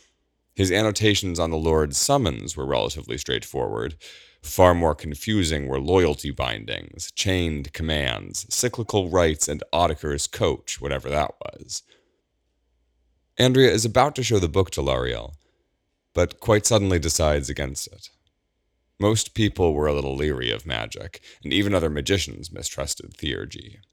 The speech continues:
Engelman had tried valiantly to rebrand the practice as beyonding,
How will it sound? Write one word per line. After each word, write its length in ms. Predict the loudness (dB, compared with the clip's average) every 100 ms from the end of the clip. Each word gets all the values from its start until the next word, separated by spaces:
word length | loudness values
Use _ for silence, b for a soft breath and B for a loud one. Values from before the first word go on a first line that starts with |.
| _ _ _ _ _ _ 0 2
Engelman 420 | 4 4 4 2
had 160 | 0
tried 380 | 0 2 4 2
valiantly 640 | 2 4 4 2 -4 -6 -6
to 160 | -4
rebrand 520 | -2 -2 0 0 -2
the 60 | -6
practice 540 | -2 -2 -2 -6 -6
as 160 | -6 -8
beyonding, 880 | -8 -2 2 2 0 -6 -10 -12